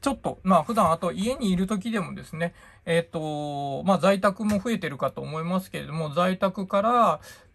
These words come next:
例えばご飯を食べに、ちょっと近所まで出かけて、ご飯食べて戻ってくるだけとか、買い物に行って戻ってくるだけみたいな時に、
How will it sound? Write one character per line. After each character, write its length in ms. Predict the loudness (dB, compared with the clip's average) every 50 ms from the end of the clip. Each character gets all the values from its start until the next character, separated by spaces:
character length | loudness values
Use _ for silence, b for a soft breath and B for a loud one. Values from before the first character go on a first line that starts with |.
| -2 0 2
例 80 | 2 2
え 40 | 4
ば 320 | 4 4 4 4 2 -2 -4 0
ご 120 | 2 4
飯 280 | 6 8 6 6 6 2
を 0 |
食 200 | 0 0 0 0
べ 140 | 0 -2 -4
に、 400 | -2 0 0 0 -2 -4 -6 -12 _ _ _
ち 100 | -2 -2
ょ 20 | -2
っ 60 | 0
と 260 | 0 -2 -2 -2 -4 -8
近 240 | -6 -4 -4 -4 -4
所 120 | -4 -4
ま 100 | -4 -6
で 100 | -6 -8
出 120 | -10 -6
か 140 | -2 -2 -2
け 100 | -2 -4
て、 240 | -8 -8 -8 -6 -4
ご 100 | -2 0
飯 240 | 0 0 0 -2 -2 -4
食 100 | -4 -4
べ 100 | -6 -8
て 100 | -10 -10
戻 260 | -10 -8 -8 -8 -10
っ 60 | -10
て 140 | -10 -12 -12
く 120 | -10 -10
る 100 | -12 -12
だ 100 | -12 -12
け 80 | -12 -12
と 100 | -14 -12
か、 120 | -6 0
買 160 | 4 4 4
い 20 | 4
物 240 | 2 -2 -2 -4 -4
に 120 | -6 -6
行 40 | -8
っ 20 |
て 100 | -8 -8
戻 240 | -8 -6 -6 -6 -8
っ 20 |
て 100 | -8 -10
く 100 | -10 -8
る 100 | -8 -8
だ 120 | -8 -8 -8
け 120 | -6 -6
み 100 | -6 -4
た 100 | -4 -4
い 40 | -4
な 80 | -4 -6
時 240 | -8 -10 -8 -4
に、 280 | -2 -2 -2 -2 -4 -6